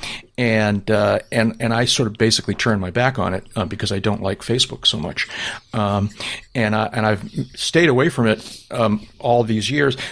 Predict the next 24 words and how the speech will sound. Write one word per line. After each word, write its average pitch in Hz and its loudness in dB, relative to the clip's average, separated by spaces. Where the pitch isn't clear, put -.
The - -2
problem 208 4
is 165 2
that, 143 2
uh, 131 -6
and 139 -2
this 180 0
is 160 -2
just - 2
totally, 143 2
I 117 0
don't 117 2
know 117 2
what 110 0
the 120 -6
word 110 2
is, 101 -2
it's, - -4
uh, 107 0
hypocritical 127 -2
of 98 -2
me 95 2
or 92 -4
something, 98 -2